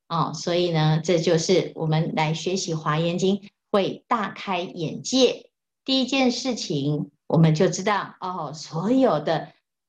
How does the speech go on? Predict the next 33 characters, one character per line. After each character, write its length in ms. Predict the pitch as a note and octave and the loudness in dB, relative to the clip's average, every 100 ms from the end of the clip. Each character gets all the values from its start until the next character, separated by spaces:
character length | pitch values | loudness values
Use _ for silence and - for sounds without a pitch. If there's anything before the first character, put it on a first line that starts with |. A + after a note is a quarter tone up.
| - | -4
不 100 | D#4+ | -2
同 360 | - D3+ D#3+ | 0 0 0
的 120 | D#3+ D3+ | -2 -4
群 440 | - - D#3 F#3 | -4 -2 0 2
类 320 | C4 G#3 - | 2 0 -4
当 240 | - E3 E3+ | -8 -6 -6
中 360 | F3+ D#3+ F3 - | -6 -6 -6 -2
都 240 | E3+ E3+ | 0 0
有 300 | E3 D3 D3 | 0 -2 -2
学 320 | - D#3 D3+ | -6 0 0
习 180 | - D#3 | 0 -2
《华 380 | D3+ - C3 D#3 | -4 -2 -2 -2
严 280 | E3+ D#3 D3+ | -2 -4 -4
经》 240 | F3+ F#3 | -6 -4
的 120 | D#3 | -2
同 400 | C#3+ - - D3 | -2 -4 -4 -4
修。 540 | D3+ - F3+ F3+ F3+ F3+ _ _ _ _ | -2 2 2 2 -2 -8 _ _ _ _
那 180 | - G#3+ | 0 0
当 320 | G#3+ C#4+ D4+ | 2 0 0
我 100 | B3+ | -2
们 260 | E3 E3 F#3 | -4 -6 -8
这 140 | C4+ | -6
个 100 | A#3+ | -4
世 300 | F#3+ - C4 | -4 -2 -4
间 440 | G3+ A3 G3+ A3 A3 _ _ | -2 0 0 0 -6 _ _
到 260 | D#4 C4 A3 | 0 0 0
处 280 | - A#3+ | -6 -6
都 260 | D#3+ G3+ F#3+ | -4 -2 -2
有 220 | F#3 C3+ | -2 -4
菩 460 | - - D#3+ C3+ D3 | -8 -8 -4 -2 -2
萨， 400 | - B3+ F#3+ - _ _ _ | 0 0 -2 -14 _ _ _
到 240 | A#3+ F#3+ | -2 -2
处 420 | F3 - G3+ D3 | -6 -10 -10 -10